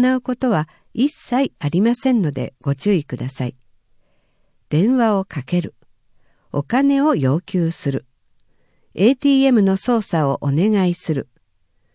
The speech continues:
家族構成など個人情報を確認する。日本年金機構年金事務所の職員などを名乗る不審な電話がかかってきた場合は、迷わず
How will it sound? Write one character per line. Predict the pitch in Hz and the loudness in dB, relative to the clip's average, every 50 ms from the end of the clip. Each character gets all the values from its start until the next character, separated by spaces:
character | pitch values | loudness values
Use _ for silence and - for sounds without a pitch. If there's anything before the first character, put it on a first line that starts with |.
| _ _ _ _ _ _ _ _ _ _ _ _ _ _ _ _ | _ _ _ _ _ _ _ _ _ _ _ _ _ _ _ _
家 | - 180 175 | -4 -4 0
族 | 202 269 277 - - | 0 0 -2 -2 -6
構 | - - 285 285 | -2 0 0 0
成 | 269 - - 220 214 | 0 0 0 0 2
な | 208 214 220 214 | 2 0 0 0
ど | 196 180 185 190 - _ _ _ _ | 0 0 0 -2 -6 _ _ _ _
個 | - - 190 | -2 -2 0
人 | 185 185 247 294 311 311 294 | 0 2 2 4 4 4 2
情 | - 320 320 302 269 | 2 0 -2 -2 -4
報 | - - 202 185 180 175 | -4 -4 -2 0 0 0
を | 190 226 - _ | 0 -2 -4 _
確 | _ - 131 - - 180 | _ -12 -12 -8 -4 -2
認 | 196 208 190 170 156 151 | 0 2 2 2 0 -2
す | - - 113 | -4 -8 -10
る。 | - - - _ _ _ _ _ _ _ _ _ _ _ _ _ _ _ _ _ _ _ _ _ _ _ _ _ _ _ _ _ _ _ _ _ | -10 -10 -12 _ _ _ _ _ _ _ _ _ _ _ _ _ _ _ _ _ _ _ _ _ _ _ _ _ _ _ _ _ _ _ _ _
日 | 165 165 160 - - | 0 0 0 0 -2
本 | - 294 285 226 | 0 2 2 4
年 | 196 196 208 220 | 4 4 2 0
金 | 214 - 226 226 220 202 | 0 -2 -2 -2 -2 -2
機 | - - | -6 -14
構 | - - 226 208 180 - - | -4 -2 0 2 2 0 0
年 | 165 180 208 254 262 | 2 2 2 2 0
金 | - - 285 269 | 0 0 0 2
事 | 254 254 | 2 2
務 | 254 269 262 | 2 0 0
所 | - - 202 | 0 0 0
の | 180 180 | 0 0
職 | 185 - - 170 160 - 277 311 | -2 -2 -6 -6 -4 -2 0 2
員 | 302 247 214 | 2 2 2
な | 190 170 | 2 0
ど | 165 160 156 151 | 0 0 0 0
を | 147 | 0
名 | 147 147 147 | 0 0 0
乗 | 156 180 185 | 2 2 0
る | 160 147 139 147 - _ _ _ _ | 0 -2 -4 -6 -8 _ _ _ _
不 | - - | -20 -14
審 | - - 240 277 285 | -2 2 4 4 6
な | 285 285 285 | 4 4 2
電 | 254 269 262 262 254 | 2 2 0 2 2
話 | 247 240 | 0 0
が | 240 240 226 - | 0 0 -2 -4
か | - - - 160 | -6 -10 -12 -4
か | - 269 | -2 -2
っ | 302 | -2
て | - _ - | -2 _ -8
き | 190 - - | -8 -8 -4
た | - 160 156 | -4 -4 -2
場 | 151 156 156 | 0 0 0
合 | 156 165 170 160 | 0 0 0 0
は、 | 156 156 160 - _ _ _ _ _ _ _ _ _ | -2 -2 -4 -4 _ _ _ _ _ _ _ _ _
迷 | 139 135 139 165 233 | -2 -2 0 2 2
わ | 285 311 320 339 | 2 2 0 -2
ず | - - 160 - - | -2 -2 -6 -6 -6